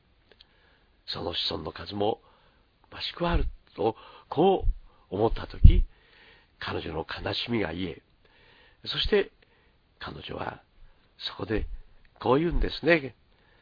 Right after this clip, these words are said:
「主の名を呼んで、あなたこそエルロイ。」つまり、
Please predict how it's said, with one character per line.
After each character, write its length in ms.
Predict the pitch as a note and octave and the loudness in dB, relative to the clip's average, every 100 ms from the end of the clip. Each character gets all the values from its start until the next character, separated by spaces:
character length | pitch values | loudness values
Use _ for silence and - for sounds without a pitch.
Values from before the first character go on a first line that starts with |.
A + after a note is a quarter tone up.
| _ | _
「主 220 | - - | -6 -2
の 160 | G2 F#2+ | 4 4
名 120 | G2+ | 6
を 120 | G2+ | 4
呼 180 | G#2+ G#2+ | 4 2
ん 40 | G#2+ | 4
で、 260 | A#2 - - - - | 4 4 -10 -20 -10
あ 120 | F2+ | -6
な 140 | B2 E3+ | -4 -4
た 160 | F3 | -4
こ 120 | - | -6
そ 300 | F3+ C3+ F2+ - | -4 0 0 -2
エ 100 | A#2+ | -4
ル 160 | F#3+ | 0
ロ 120 | F3 | 2
イ。」 160 | - - - _ _ _ _ _ _ _ _ _ _ _ _ _ | 2 -2 -10 _ _ _ _ _ _ _ _ _ _ _ _ _
つ 120 | - | -10
ま 80 | E2+ | -8
り、 200 | F#2+ A#2+ | -8 -12